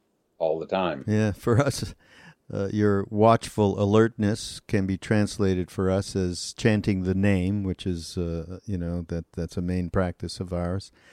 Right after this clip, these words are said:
Speaker 2: And,
Speaker 1: Th-,
Speaker 2: uh,
Speaker 1: that's, that's what Vimalananda said. He said, "I've taken all the possible intoxicants," and as he described them, he took some very unusual ones. But he said, "The best intoxicant I have ever found in the entire world is the sweet name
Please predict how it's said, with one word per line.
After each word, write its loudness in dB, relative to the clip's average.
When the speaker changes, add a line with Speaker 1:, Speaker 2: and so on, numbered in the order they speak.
Speaker 2:
And, 0
Speaker 1:
Th-, 2
Speaker 2:
uh, 0
Speaker 1:
that's, 0
that's 4
what 2
Vimalananda -2
said. -4
He -8
said, 4
"I've 4
taken 0
all 0
the -2
possible 0
intoxicants," -4
and -10
as -6
he -4
described 4
them, -4
he -8
took -6
some -10
very 0
unusual -2
ones. -6
But 4
he 4
said, 2
"The 0
best 2
intoxicant -2
I 0
have -2
ever 4
found -4
in -8
the -8
entire 6
world 4
is -4
the -4
sweet -6
name 2